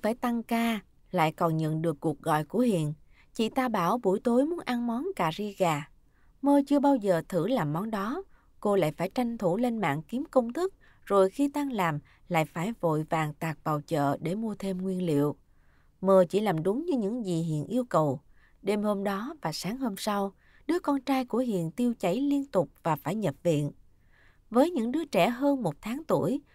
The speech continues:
thức ăn duy nhất mà chúng nạp vào hàng ngày chỉ là sữa mẹ. Nếu có vấn đề gì xảy ra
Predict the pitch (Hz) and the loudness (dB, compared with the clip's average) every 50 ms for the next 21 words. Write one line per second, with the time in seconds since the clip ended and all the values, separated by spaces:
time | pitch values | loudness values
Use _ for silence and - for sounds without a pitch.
0 | _ - _ - 311 285 - - 220 220 220 220 202 220 226 226 220 233 277 349 | _ -16 _ -4 -4 -4 -4 -6 -8 -6 -6 -6 -4 -4 -4 -4 -2 -4 -6 -6
1 | - - 202 165 147 147 - 196 214 285 330 269 190 147 - - 175 160 151 147 | -6 -6 -4 -4 -4 -4 -4 -6 -6 -4 -4 -4 -4 -4 -4 -4 -4 -2 0 -2
2 | 147 151 156 151 147 147 156 160 151 147 143 139 _ - - - - _ - 220 | -2 -2 -4 -4 -2 -2 -2 -2 -2 -2 -2 -4 _ -16 -20 -20 -20 _ -2 0
3 | 180 180 254 262 233 180 160 156 - - 165 156 190 233 220 190 147 139 147 - | 2 2 2 2 0 0 -2 -4 -4 -4 -2 -2 -2 -2 0 0 0 0 0 -2
4 | - _ _ _ _ _ _ _ - - 277 320 330 - 330 330 320 - 320 370 | -4 _ _ _ _ _ _ _ -6 -2 -2 -2 0 0 -2 -2 0 -2 -4 -2
5 | 392 302 196 170 156 160 180 165 160 - - 180 170 247 254 262 247 240 240 233 | 0 2 2 2 2 0 0 -2 -2 -2 0 0 0 0 2 0 2 2 0 0